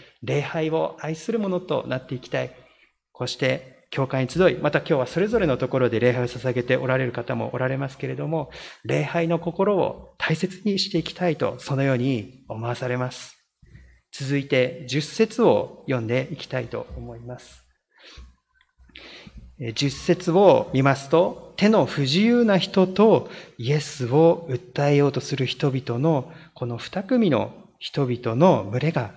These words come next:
描かれています。ここで聖書では、片手のなえた人がそこにいたと、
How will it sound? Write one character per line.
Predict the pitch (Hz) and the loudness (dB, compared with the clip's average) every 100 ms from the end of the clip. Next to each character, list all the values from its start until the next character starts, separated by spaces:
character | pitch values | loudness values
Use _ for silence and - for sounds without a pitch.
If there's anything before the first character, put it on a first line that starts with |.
| - | -4
描 | 123 127 | -4 -2
か | 143 | -2
れ | 135 | -2
て | 127 | -6
い | 110 | -8
ま | 110 | -10
す。 | - - _ _ _ _ _ _ _ _ _ _ _ _ | -14 -20 _ _ _ _ _ _ _ _ _ _ _ _
こ | _ 156 | _ 0
こ | |
で | 139 131 180 | 4 2 2
聖 | - 160 | 2 4
書 | 147 120 | 4 0
で | 113 | 0
は、 | 113 | -2
片 | - 156 180 | -4 2 2
手 | 185 190 | 4 2
の | 190 185 | 4 4
な | 165 208 214 | 4 4 2
え | 202 | 2
た | 170 143 | 0 -2
人 | - - 208 - - | -4 -2 0 -2 -8
が | 131 | -8
そ | - - | -6 -6
こ | 135 | -4
に | 127 | -2
い | 127 | 0
た | 165 185 | 0 0
と、 | 120 95 | -2 -4